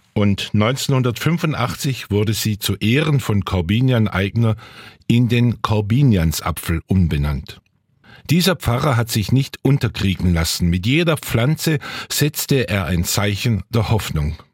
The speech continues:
Sein Wille, das Grauen zu bestehen,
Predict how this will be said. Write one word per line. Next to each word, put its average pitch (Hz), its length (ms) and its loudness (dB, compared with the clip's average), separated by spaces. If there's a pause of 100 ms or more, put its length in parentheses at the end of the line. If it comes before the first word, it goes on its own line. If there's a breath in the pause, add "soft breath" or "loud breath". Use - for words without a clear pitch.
(720)
Sein 80 200 0
Wille, 135 260 2
das 92 200 0
Grauen 127 460 0
zu 92 160 -2
bestehen, 120 600 0